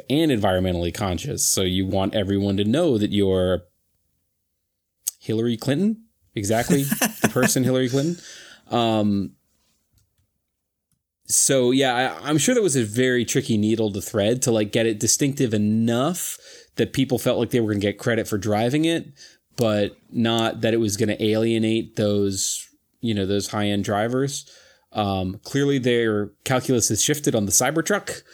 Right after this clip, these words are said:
Speaker 1: but I
Speaker 2: <laughs>
Speaker 1: want, I want a, a car that, that has my, the features and price tag that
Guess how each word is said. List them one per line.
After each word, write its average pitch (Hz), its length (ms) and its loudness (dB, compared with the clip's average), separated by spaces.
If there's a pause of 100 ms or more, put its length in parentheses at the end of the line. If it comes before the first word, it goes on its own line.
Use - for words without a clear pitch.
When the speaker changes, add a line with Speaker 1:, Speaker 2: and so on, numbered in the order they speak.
(380)
Speaker 1:
but 117 260 2
I 120 120 2
Speaker 2:
<laughs> 139 120 2
Speaker 1:
want, 123 260 0 (600)
I 101 320 -2
want 123 380 0
a, - 40 -2 (280)
a 101 100 0
car 107 300 -2
that, 98 220 -2 (680)
that 104 400 -4
has 107 400 -4
my, 120 340 -2
the 117 140 -2
features 135 460 -2
and 107 140 0
price 113 240 0
tag 98 260 -2
that 95 100 -4